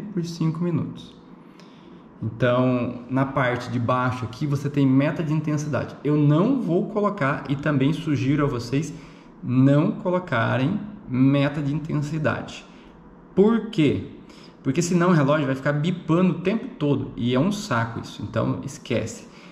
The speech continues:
Tem que ser leve, tá? Vocês vão se preocupar só em fazer um aquecimento leve. Beleza, então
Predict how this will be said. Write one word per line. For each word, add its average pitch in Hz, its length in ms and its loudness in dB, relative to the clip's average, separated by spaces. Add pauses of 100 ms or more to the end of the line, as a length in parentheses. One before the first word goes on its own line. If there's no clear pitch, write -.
(120)
Tem 131 160 0
que 127 60 0
ser - 560 0 (180)
leve, 117 540 0 (500)
tá? 110 440 -4
Vocês 117 260 -4
vão 123 100 -2
se 120 120 -8
preocupar 123 400 -2
só - 260 -2
em 185 60 0
fazer 151 600 -2 (720)
um 127 80 0
aquecimento 127 640 -2
leve. 104 300 -2 (420)
Beleza, 113 400 -2
então 147 520 0